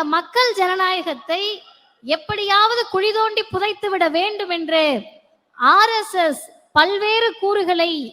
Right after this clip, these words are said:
தமிழ் சமூகத்தில் மட்டுமல்ல இந்தியா முழுமைக்கும் தன்னுடைய ஆக்டோபஸ் கரங்களை வெளிப்படுத்தி இருக்கிறது. இன்னும் சொல்ல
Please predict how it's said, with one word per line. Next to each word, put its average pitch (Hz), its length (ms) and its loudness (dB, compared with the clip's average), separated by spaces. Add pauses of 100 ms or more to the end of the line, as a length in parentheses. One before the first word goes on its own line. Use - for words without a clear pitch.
(260)
தமிழ் 392 340 0
சமூகத்தில் 381 560 -2
மட்டுமல்ல 311 460 -6 (640)
இந்தியா 403 480 -2 (100)
முழுமைக்கும் 359 760 -2 (400)
தன்னுடைய 330 320 2 (160)
ஆக்டோபஸ் 427 640 0
கரங்களை 339 480 0 (420)
வெளிப்படுத்தி 359 640 0
இருக்கிறது. 294 540 -4 (800)
இன்னும் 415 420 -6
சொல்ல 381 240 0